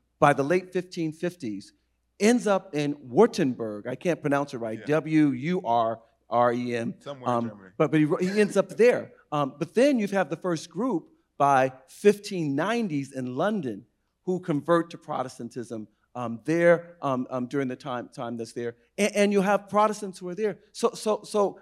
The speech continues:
Speaker 1: by sixteen hundred, you already have people of African descent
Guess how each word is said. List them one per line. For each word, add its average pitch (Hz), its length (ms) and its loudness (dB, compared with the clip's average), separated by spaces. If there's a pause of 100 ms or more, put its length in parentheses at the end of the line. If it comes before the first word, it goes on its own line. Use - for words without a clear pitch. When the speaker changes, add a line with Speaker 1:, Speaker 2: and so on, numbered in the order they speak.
(120)
Speaker 1:
by 196 100 6
sixteen 247 540 -8
hundred, 175 480 -8 (800)
you 160 180 -8
already 175 340 2
have 160 220 -2
people 156 180 -8
of 120 80 -8
African 160 300 0
descent 139 340 -8